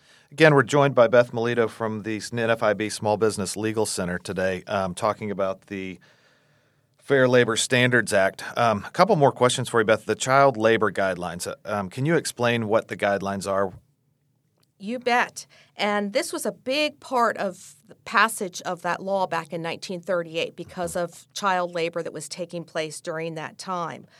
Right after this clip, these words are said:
Speaker 2: So the F L S A generally prohibits the employment of minors in non-agricultural occupations under the age of fourteen.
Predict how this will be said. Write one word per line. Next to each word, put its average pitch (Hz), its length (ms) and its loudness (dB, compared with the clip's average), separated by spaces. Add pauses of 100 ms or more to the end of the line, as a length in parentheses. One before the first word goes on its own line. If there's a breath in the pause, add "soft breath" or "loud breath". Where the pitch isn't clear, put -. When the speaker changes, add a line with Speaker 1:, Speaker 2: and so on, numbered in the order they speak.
(240 soft breath)
Speaker 2:
So - 180 -4
the 196 200 -8
F 277 180 -2
L 320 100 -2
S 285 220 -4
A 196 140 -4
generally 262 720 -6
prohibits 214 640 -6
the 208 120 -8
employment 220 560 -4
of 160 120 -8
minors 175 640 -4
in 170 260 -8
non-agricultural 190 1400 -6
occupations 190 920 -8 (400 soft breath)
under 220 320 -2
the 202 160 -8
age 185 220 -4
of 175 100 -4
fourteen. 165 640 -6